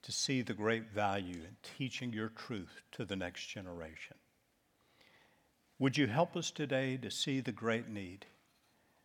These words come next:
to have our minds renewed by your word so that we are not conformed to the world around us? Would you help us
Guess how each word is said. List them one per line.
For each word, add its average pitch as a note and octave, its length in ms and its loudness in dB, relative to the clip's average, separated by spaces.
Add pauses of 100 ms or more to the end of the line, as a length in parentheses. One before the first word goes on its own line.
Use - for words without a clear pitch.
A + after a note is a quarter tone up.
to - 60 -4
have A#2+ 200 6
our C3 100 10
minds B2 680 2
renewed A#2 600 0
by G2 160 0
your G2+ 280 -4
word A2 520 0
so - 220 -4
that F#2 140 -4
we G#2 180 -2
are F#2+ 100 -2
not G2 380 -4
conformed A2+ 880 -4 (580)
to - 120 -6
the F2+ 100 -4
world F2+ 340 -2
around D#2+ 440 -10
us? - 320 -16 (2750)
Would G2 220 -4
you F#2+ 100 -4
help F#2+ 360 -6
us - 340 -4